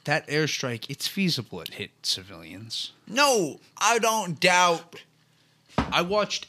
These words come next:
Speaker 1: a, um, a thing about Afghanistan called The Inches That Matter. It's on YouTube.
Speaker 2: Okay.
Speaker 1: Basically, it's the story of this pinned down U S platoon, right?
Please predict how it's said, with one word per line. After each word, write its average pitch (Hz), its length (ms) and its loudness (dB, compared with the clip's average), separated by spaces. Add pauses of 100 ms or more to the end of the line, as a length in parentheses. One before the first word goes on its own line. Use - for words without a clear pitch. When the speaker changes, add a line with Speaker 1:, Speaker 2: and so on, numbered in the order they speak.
Speaker 1:
a, 127 240 -6
um, 101 300 -12 (100)
a - 60 -14
thing 147 180 0
about 123 240 2
Afghanistan 104 760 -8 (560)
called 120 320 -4
The 117 180 -12
Inches 147 540 4
That - 240 -4
Matter. 95 480 -8 (680)
It's - 140 -4
on 139 240 4
YouTube. 131 480 0 (160)
Speaker 2:
Okay. 98 440 -10 (920)
Speaker 1:
Basically, 196 840 4 (160)
it's 131 220 -4
the 123 160 0
story 165 880 6 (460)
of 135 220 -2
this 131 280 2
pinned 160 500 6
down 139 680 2 (340)
U 139 240 2
S 127 180 4
platoon, 117 580 -2
right? 123 380 0